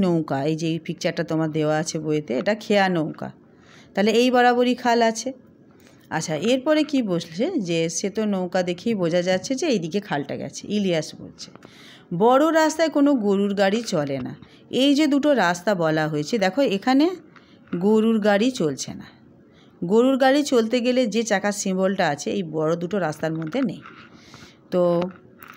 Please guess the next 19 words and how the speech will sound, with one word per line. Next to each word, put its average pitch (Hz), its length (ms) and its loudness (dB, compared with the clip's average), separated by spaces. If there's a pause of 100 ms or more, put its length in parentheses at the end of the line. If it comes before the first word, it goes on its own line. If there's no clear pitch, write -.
(140)
আর 294 120 2 (2000)
দুটো 240 340 0 (260)
খেয়ার 247 380 4 (140)
মাঝের 214 420 2
রাস্তা 247 240 0 (100)
দিয়ে 175 200 0 (180)
সরু 208 240 0 (120)
সাইকেল, 160 360 -2 (100)
দেখো 170 160 -4 (160)
এই 240 120 0
যে 254 80 2 (120)
সাইকেলের 220 560 0
চিহ্নটা 170 500 -2
আছে, 185 200 -4 (760)
এই 226 160 4
যে 247 120 2 (800)
খেয়া 220 240 4 (100)
রাস্তা, 196 280 0 (160)
এর 190 80 2